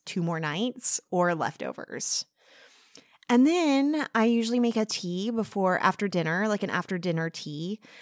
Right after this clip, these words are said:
And I'll practice the piano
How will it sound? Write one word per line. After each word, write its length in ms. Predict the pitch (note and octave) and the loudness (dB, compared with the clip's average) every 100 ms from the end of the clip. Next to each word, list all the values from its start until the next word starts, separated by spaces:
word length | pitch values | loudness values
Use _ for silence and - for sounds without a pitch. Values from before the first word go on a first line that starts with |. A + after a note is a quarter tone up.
| - - - | -20 -16 0
And 360 | F#3+ F#3 F3+ | 4 6 4
I'll 140 | F3+ D#3 | 4 2
practice 540 | - F#3 G3 F3+ - A3 - - | 0 -2 -2 -2 -2 -4 -20 -20
the 60 | |
piano 720 | - - D#3+ D#3 E3 A3 C4 | -16 -6 -4 -2 0 0 -2